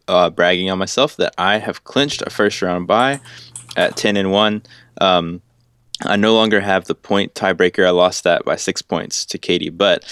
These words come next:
um, all I have to do is win one more game to clinch number one overall. But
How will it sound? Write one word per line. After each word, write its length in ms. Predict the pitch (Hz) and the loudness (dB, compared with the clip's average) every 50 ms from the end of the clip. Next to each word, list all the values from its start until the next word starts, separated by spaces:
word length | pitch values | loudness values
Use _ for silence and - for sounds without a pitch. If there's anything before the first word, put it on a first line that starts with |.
| - - - - _ - | -14 -14 -14 -18 _ -2
um, 460 | - 95 92 87 82 82 80 85 - - _ _ _ _ _ | 0 2 4 2 2 0 -4 -8 -10 -14 _ _ _ _ _
all 120 | - 92 98 | 0 2 2
I 60 | 101 | 2
have 140 | 113 104 - | 2 0 -2
to 100 | 110 92 | -2 0
do 120 | 101 95 | 0 0
is 140 | 95 90 95 | 0 0 0
win 200 | 95 92 92 92 | -2 -2 0 0
one 140 | 92 95 95 | 0 0 0
more 160 | 95 92 92 | 0 0 0
game 320 | 82 92 92 90 87 87 87 | 0 0 0 0 0 -2 -4
to 120 | - 101 | -8 -10
clinch 300 | - - - 90 90 - | -6 -4 -4 -4 -4 -4
number 200 | - 87 87 85 | -6 -4 0 0
one 140 | 87 85 87 | 0 0 0
overall. 480 | 90 87 80 85 87 82 - - - - _ | -2 -4 -2 0 0 0 0 -2 -6 -4 _
But 280 | - 160 127 92 - | 2 2 2 2 0